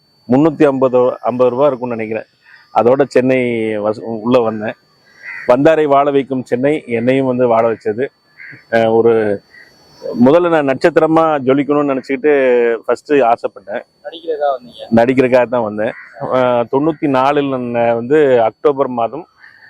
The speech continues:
Speaker 1: அஹ், ஒண்ணாம் தேதி சென்னை வரேன். மூணாம் தேதி எனக்கு நடிக்கிற வாய்ப்பு கிடைச்சு ரெண்டே நாள்ல நான் வந்து தென்காசியில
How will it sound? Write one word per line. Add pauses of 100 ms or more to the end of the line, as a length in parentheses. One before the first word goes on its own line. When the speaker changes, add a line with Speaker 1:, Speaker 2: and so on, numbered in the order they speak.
(120)
Speaker 1:
அஹ்,
ஒண்ணாம்
தேதி
சென்னை
வரேன். (760)
மூணாம்
தேதி
எனக்கு
நடிக்கிற
வாய்ப்பு
கிடைச்சு (220)
ரெண்டே
நாள்ல
நான்
வந்து
தென்காசியில